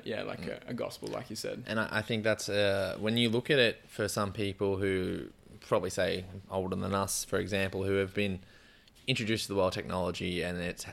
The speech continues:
Speaker 2: become a very part of the way they use their life, whether it's emails on phones or the app that's on the, the app on their, um, watch or whatever. If you're using it as a way to get into it, it's fantastic 'cause it should just be the gateway.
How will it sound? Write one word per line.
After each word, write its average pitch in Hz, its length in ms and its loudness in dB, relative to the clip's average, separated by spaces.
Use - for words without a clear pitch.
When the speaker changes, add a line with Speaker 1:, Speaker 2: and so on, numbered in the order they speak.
Speaker 2:
become 101 260 -4
a 98 40 -4
very 92 240 0
part 90 240 -2
of 90 80 -4
the 92 40 -2
way 92 60 -2
they 90 260 -4
use 90 220 -8
their 90 140 -4
life, 92 260 0
whether 87 220 0
it's 87 100 -6
emails 90 380 -4
on 87 100 -8
phones 101 480 0
or 90 80 -2
the 87 180 -4
app 87 220 -4
that's - 300 -6
on 92 80 -4
the, 92 160 -4
the 95 180 -4
app 92 180 -2
on 90 120 -4
their, 78 140 -4
um, 85 340 -6
watch 110 260 2
or 110 40 -2
whatever. 90 360 0
If - 480 -2
you're 127 200 6
using 120 400 4
it 117 60 2
as 104 120 2
a 104 60 0
way 98 300 4
to 95 140 -6
get 92 160 0
into 107 320 0
it, 80 40 -2
it's - 100 -8
fantastic 95 600 -2
'cause 107 200 -6
it 107 100 -2
should 104 160 -4
just 92 140 -8
be 90 60 -6
the 85 100 -6
gateway. - 400 -4